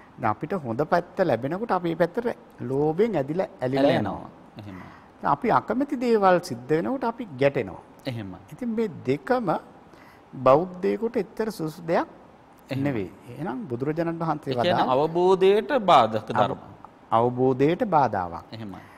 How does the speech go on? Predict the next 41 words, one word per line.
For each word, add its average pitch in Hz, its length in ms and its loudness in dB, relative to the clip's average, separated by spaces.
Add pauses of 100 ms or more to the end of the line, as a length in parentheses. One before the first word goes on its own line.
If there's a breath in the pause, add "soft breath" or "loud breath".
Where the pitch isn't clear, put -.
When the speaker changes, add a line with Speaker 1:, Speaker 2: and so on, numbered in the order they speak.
(140 loud breath)
Speaker 1:
එතකොට 196 320 -4
ස්වාමීන් 208 380 -4
වහන්සේ 240 220 -4
අපි 160 200 -2
Speaker 2:
අපි 247 140 0
හන්නේ 262 260 2
මේ 185 220 -4 (340 loud breath)
අන්ත 160 380 0
දෙක 202 200 0
කියලා 208 340 -2
කියන්නේ 208 420 -6 (320)
එක - 140 -12
විදිහකින් 190 460 -4
ගත්තොත් 185 340 -4
ඔය, 180 160 -4 (120)
අ, - 120 -14 (400)
අන්ත 170 200 -6
දෙක 175 200 -6 (100)
අපිට 170 280 -6
ගන්න 170 240 -4
පුළුවන් 160 260 -6
නේද? 127 200 -8
දැන් 123 160 -4
Speaker 1:
ඔව්, - 60 -6
Speaker 2:
කාමසුඛාලුකාන 139 760 -2
Speaker 1:
ඇත්තටම. 139 200 -4
Speaker 2:
යෝගයේදී 131 560 -6
Speaker 1:
එහෙම 123 200 -8
ගන්නත් 123 200 -4
Speaker 2:
ඇලෙනවා. 135 320 -4
Speaker 1:
පුළුවන්. 123 180 -4
Speaker 2:
අන්ත - 200 -10
කිලමතාන 151 540 -6
යෝගයේදී 180 400 -8
ගැටෙනවා. 180 360 -8
Speaker 1:
ඒ, 120 100 -6
ඒ, 104 200 -4
අපි 107 180 -8
මේ 113 100 -2
විදිහට 113 260 -4
ඇත්තටම 175 340 -6